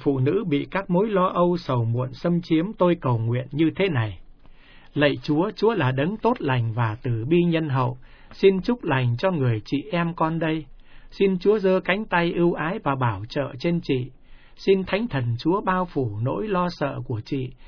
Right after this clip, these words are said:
và cho phép chị tạo mối giao hảo với lòng tin tưởng nằm sâu nơi lòng chị. Xin Chúa tước khỏi nỗi lo sợ, các sức mạnh làm tê liệt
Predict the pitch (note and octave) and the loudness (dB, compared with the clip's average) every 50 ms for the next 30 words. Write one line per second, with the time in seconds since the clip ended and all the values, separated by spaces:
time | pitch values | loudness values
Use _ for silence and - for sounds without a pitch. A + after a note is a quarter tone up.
0 | - - - - - C3 B2 A#2+ A2+ A#2+ - F3+ E3+ E3+ - F#3 G3+ G3+ - - | -20 -20 -12 -4 0 0 2 2 0 -2 -2 -2 -2 0 0 -2 -4 -4 -4 -4
1 | - D3 C3 - B2 - - C3 B2+ - C#3+ C3+ C#3 D3+ F#3+ G#3 F#3+ F#3+ F3+ F3 | -4 -4 -4 -6 -8 -6 -4 -4 -4 -4 -4 -2 0 0 0 0 0 0 0 0
2 | D#3+ C3 B2 A2 F#2 F#2 G#2+ A#2+ E3+ G3+ E3+ C3 A#2+ G#2+ G2+ A2 - - E3+ E3+ | 0 0 -2 -2 -4 -6 -4 -4 -2 -2 -2 -2 -2 -4 -6 -6 -2 -2 0 0
3 | E3 D#3+ - B2+ A2 G2 F#2 G2 C3 C3 A#2 G#2+ G2+ F#2+ G2 - D#3+ D#3 D3+ D#3 | 0 -2 -2 -2 -4 -4 -6 -8 -6 -4 -4 -4 -4 -8 -8 -4 -2 -2 0 0
4 | E3 D#3 D#3 D#3 C#3 A#2+ A2 G#2 F#2+ - - C3+ B2 A#2 A#2+ - - - - - | -2 -2 0 0 0 0 -2 -4 -6 -8 -6 -4 -4 -4 -6 -8 -16 -18 -18 -18
5 | - - - - - - - - - - - E3+ E3 D#3+ D3 - D#3+ E3 F#3+ F#3 | -20 -20 -20 -20 -20 -20 -20 -20 -8 0 2 2 2 2 2 2 2 2 2 2
6 | - G#3+ G#3+ - - C3+ B2 G#2 F2 G2 A#2+ D3 F#3+ G#3+ G#3 F#3 E3+ F3 E3 - | 2 0 0 0 -2 -4 -4 -4 -4 -4 -4 -2 -2 -2 0 0 0 0 -2 -2
7 | - D3 C3 C3 B2+ - - - - E3+ F3+ - - B3 A#3+ A#3+ G#3 D#3 C3+ C3 | -2 -4 -4 -4 -6 -14 -14 -6 -4 -4 -4 -4 -4 -6 -4 -2 -2 -2 -2 -2
8 | C3 C3 C3 B2+ A#2+ A2+ G#2+ A2+ - F3+ F3+ F3 D#3 C#3+ B2 B2 | -4 -4 -2 0 0 0 -2 -2 -2 0 2 2 2 2 2 0